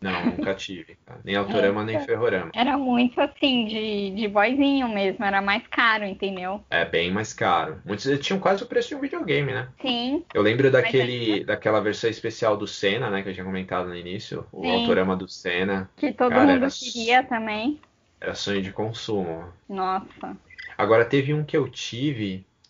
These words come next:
Speaker 1: e que, assim, cara, era um dos meus favoritos, era aquele futebol da Gulliver.
Speaker 2: Ah, nossa, sei, com os bonequinhos, né?
Speaker 1: É, futebol Gulliver da, da Xalingo.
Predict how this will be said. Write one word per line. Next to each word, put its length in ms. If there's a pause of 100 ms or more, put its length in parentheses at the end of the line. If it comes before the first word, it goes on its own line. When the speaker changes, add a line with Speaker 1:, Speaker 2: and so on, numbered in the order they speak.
(120)
Speaker 1:
e 100
que, 1080
assim, 840 (300)
cara, 220
era 160
um 100
dos 180
meus 220
favoritos, 920
era 240
aquele 280
futebol 840
da 160
Gulliver. 640 (320)
Speaker 2:
Ah, 520
nossa, 580
sei, 260
com 100
os 60
bonequinhos, 840
né? 300 (160)
Speaker 1:
É, 340
futebol 580
Gulliver 520
da, 260
da 140
Xalingo. 720